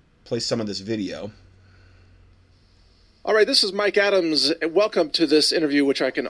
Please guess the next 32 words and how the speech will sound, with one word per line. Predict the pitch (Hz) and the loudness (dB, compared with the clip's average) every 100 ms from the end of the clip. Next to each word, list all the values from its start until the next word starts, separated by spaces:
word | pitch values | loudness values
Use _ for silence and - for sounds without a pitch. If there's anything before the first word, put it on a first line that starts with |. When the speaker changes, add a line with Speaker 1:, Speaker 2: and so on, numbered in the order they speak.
| - | 0
Speaker 2:
already | 208 208 156 | 2 2 2
tell | 139 170 147 | 0 0 0
you | 127 120 | 2 0
is | 117 | 0
going | 151 147 | 0 0
to | 156 | -2
be | 139 135 127 - _ _ - | -2 -2 -2 -8 _ _ -4
truly | - 202 165 143 127 _ _ - | 4 6 6 4 0 _ _ -8
astonishing, | 147 - 143 120 - 113 - | -4 -2 -2 -2 -4 -4 -8
mind-blowing. | 139 151 151 156 131 120 117 120 | -6 -2 0 -2 0 -2 -2 -6
I | 143 147 | -4 -2
have | 175 156 127 | 0 0 0
been | 127 | -2
trying | 117 156 127 120 | -4 -6 -6 -6
to | |
get | 127 123 - | -2 -2 -2
this | 131 - | -4 -2
guest | 127 127 - | -2 -2 -4
on. | 143 131 120 120 _ _ _ _ | -4 -4 -6 -12 _ _ _ _
We | 135 | -4
had | 123 | -2
to | |
reschedule | 117 147 - 143 135 135 127 | 0 0 2 0 2 0 0
once | 127 127 | -2 -4
or | 123 | -6
twice. | - 123 123 - _ _ | -4 -2 -2 -8 _ _
We | - | -8
got | - 147 | -4 0
him | 165 | 0
back | 156 143 151 | 0 -2 -2
on | 131 123 | -4 -4
today. | 127 120 | 0 0